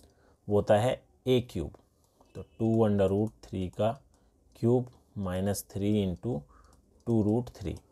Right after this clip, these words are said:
तो दो का क्यूब करेंगे तो आठ आएगा, ठीक है। और रूट तीन का भी अगर क्यूब करेंगे, मतलब रूट तीन into रूट तीन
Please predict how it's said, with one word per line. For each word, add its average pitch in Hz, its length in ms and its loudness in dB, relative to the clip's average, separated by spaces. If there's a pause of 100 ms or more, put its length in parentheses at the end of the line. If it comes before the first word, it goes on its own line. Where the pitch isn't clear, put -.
(1120)
तो 98 80 2
दो 104 280 6
का 113 160 2
क्यूब 113 260 -2
करेंगे 113 420 2 (140)
तो - 60 -4 (120)
आठ 92 240 -4
आएगा, 101 320 2 (680)
ठीक 110 160 0
है। 143 140 -4 (280)
और 127 140 4
रूट 120 320 4
तीन 120 220 2
का 123 120 6
भी 123 140 4
अगर 123 160 4
क्यूब 123 220 0
करेंगे, 98 280 0
मतलब 95 340 -2
रूट 110 320 2 (320)
तीन 117 460 2 (260)
into 98 440 -2
रूट 101 260 0 (160)
तीन 107 360 0